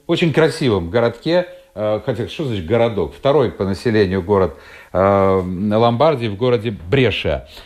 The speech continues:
Спасибо вам, Диана. Спасибо всем тем, кто слушал нашу программу.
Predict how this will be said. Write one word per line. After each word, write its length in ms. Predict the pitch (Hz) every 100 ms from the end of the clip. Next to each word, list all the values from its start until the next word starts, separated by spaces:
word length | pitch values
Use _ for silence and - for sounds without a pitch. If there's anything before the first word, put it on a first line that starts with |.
| -
Спасибо 500 | - 165 170 233 180
вам, 360 | 143 120 85 - _ _
Диана. 520 | 165 143 123 156 233 - - _ _
Спасибо 380 | - 175 202
всем 240 | 190 202 185
тем, 200 | 180 160
кто 160 | 143
слушал 340 | 147 165 147 143
нашу 240 | 131 117 110
программу. 680 | 131 120 139 175 240 247